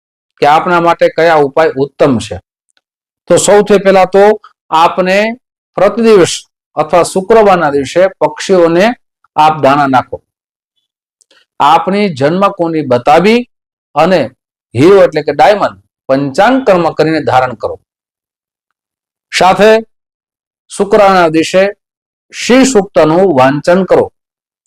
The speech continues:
અને આપણા ઘરમાં શ્રીયંત્ર હોય તેના ઉપર પુષ્પ ચડાવી અને પૂજા કરો. આ રીતે કરવાથી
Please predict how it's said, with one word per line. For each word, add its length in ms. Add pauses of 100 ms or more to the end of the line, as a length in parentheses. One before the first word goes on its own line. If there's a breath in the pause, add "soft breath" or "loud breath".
(400)
અને 100
આપણા 360
ઘરમાં 420
શ્રીયંત્ર 520
હોય 300 (680)
તેના 280
ઉપર 220
પુષ્પ 360
ચડાવી 420 (480)
અને 140
પૂજા 340
કરો. 200 (540)
આ 120
રીતે 220
કરવાથી 540